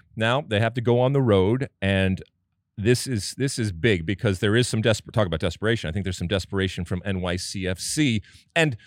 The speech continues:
I think also, to be fair to N Y C F C, we are not gonna see what this team ultimately really looks like until the summer, uh, window and the summer transfer, tr-, summer transfer window.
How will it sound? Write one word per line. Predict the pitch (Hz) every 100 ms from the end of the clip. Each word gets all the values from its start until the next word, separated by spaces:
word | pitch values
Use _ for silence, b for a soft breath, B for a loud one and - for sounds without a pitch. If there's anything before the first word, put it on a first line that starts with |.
| b b b _ _
I | 117
think | 131 170 -
also, | 151 -
to | 113 101
be | 107
fair | - 117 110
to | 104
N | 101
Y | 95
C | - 104
F | 90
C, | - 104
we | 92 123
are | 117
not | 113 107
gonna | 104
see | 95 - 120
what | 101 98 107
this | 98
team | - 104 98
ultimately | 95 - 101 82 87
really | 80 95 110 98
looks | 101 104 -
like | 120 123 - b b
until | 92 98
the | 90
summer, | - 92 90 85 85
uh, | 87
window | 95 92 73
and | 69
the |
summer | 69 82 76
transfer, | - 90 - - 78 - -
tr-, | -
summer | 98 95 87
transfer | - 95 - 90
window. | 69 69 64 -